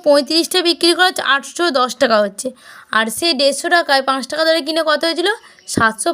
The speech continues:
পঞ্চাশ টাকা হয়েছিল। তাহলে সে ক টাকা লাভ করেছে? অতএব ডিম বিক্রি করে লাভ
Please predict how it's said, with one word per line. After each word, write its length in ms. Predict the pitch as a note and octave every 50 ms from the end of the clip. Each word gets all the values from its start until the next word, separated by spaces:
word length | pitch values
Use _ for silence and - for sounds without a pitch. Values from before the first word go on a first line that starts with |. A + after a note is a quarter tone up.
| - -
পঞ্চাশ 340 | B3 A#3 A3+ G#3+ - G#3 G3 - A3
টাকা 140 | G#3+ G#3 G#3 G#3
হয়েছিল। 300 | A3 G#3+ - B3 B3 A#3 G#3+ - _ _ _ _ _ _ _ _ _ _ _ _ _ _ -
তাহলে 220 | B3+ C#4 C#4+ D#4 D4+ -
সে 80 | F4+ E4+ E4+ -
ক 20 | D#4 D4+ D#4 C#4 F4
টাকা 160 | F4 D#4+ E4 C#4+ B3
লাভ 120 | A3+ A3 - - -
করেছে? 320 | A3 A3 A3+ G#3+ - - - _ _ _ _ - - - - - - G#3+
অতএব 500 | G#3 G3+ - A3 G#3+ A3 A#3 C4+ D#4+ F4+ F4 - - _ _ _ _ _ _ _ _ _ _ _ _ _ _ _ _ _ _ _ _ _ _ _ _ _ _ _ _ _ _
ডিম 580 | B3 G#3 G3 G3+ B3 C#4+ D4+ D4+ D4+ C#4+ C4 A#3+ A#3+ B3 C4 C4 _ _ _ _ _ _ _ _ _ _ _ _ _ _ _ _ _ _ _ _ _ _ _ _ _ _ _ _ _ _ _ _ _ _ _ _ _ _ _ _ _ _ _ _ _ _ _ _ _ _ _ _ _ _ _ _ _ _ _ _ _ _ _ _ _ _ _ _ _ _ _ _ _ _ _ _ - B3 A3 G3+ G3+ G#3+
বিক্রি 400 | C4+ C#4 - - - - F4+ F4+ F4 - -
করে 280 | C4 A#3+ A3 G#3 G#3 A3 C4 D4+ F4+ - - _ _ _ _ _ _ _ _ _ _ _ _ _ _ _ _ _ _ _ _ _ _ _ _ _ _ _ _ _ _ _ _ _ _ _ _ _ _ _ _ _ _ _ _ _ _ _ _ _ _ _ _ _ _ _ _ _ _ _ _ _ _ _ -
লাভ 420 | B3+ A3 A3 A3 A3 A3 A#3 A#3+